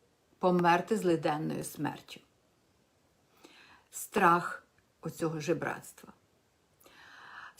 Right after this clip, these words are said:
Страх залишитися без грошей, без підтримки і, м, без, е, м, взагалі страх самотності, до речі, це сюди ж само. Е, страх втратити стосунки, якщо вони є.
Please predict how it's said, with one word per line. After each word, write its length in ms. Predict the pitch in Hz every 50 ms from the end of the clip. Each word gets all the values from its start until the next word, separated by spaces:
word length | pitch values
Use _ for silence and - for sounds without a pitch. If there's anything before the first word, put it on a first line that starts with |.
| - - -
Страх 360 | - 214 202 196 185 185 185 185
залишитися 600 | 180 180 165 170 175 - 175 - 160 - - 165
без 260 | 151 180 175 151 151
грошей, 560 | 147 139 165 170 175 180 180 180 - 220 180
без 200 | - 180 175 175
підтримки 920 | - - 185 156 - - 185 185 180 185 185 185 180 - 190 180 180 180 180 -
і, 480 | 170 165 165 165 160 160 160 156 156 156
м, 880 | 156 - - - - - - - - - 160 - - - 151 156 156
без, 460 | 156 165 160 160 160 165 160 - 165
е, 440 | 160 156 151 151 147 143 151 151 -
м, 560 | - - - 147 - - - - - - - - - - - - - - - _ _ _ _ _ _ _ _ _ _ _ _ _ _ _ _ _ _ _ - - -
взагалі 460 | 170 151 165 165 175 160 160 156 - - - - -
страх 280 | - - - 180 175 -
самотності, 640 | - 185 175 165 - - - - - 147 - - -
до 120 | - -
речі, 320 | - - - - - - - -
це 100 | - - -
сюди 280 | - - - 147 139 139
ж 120 | 139 -
само. 280 | - - - - - - - - _ _ _ _ - - - - - - - - - _ -
Е, 100 | 160 156
страх 320 | - - - 180 170 -
втратити 600 | - - - - 208 196 175 160 - - - -
стосунки, 560 | 156 - - - 156 - - 196 202 202 - 175
якщо 300 | 156 - - - 190 160
вони 240 | 156 160 156 156
є. 280 | 156 143 - 147 139 139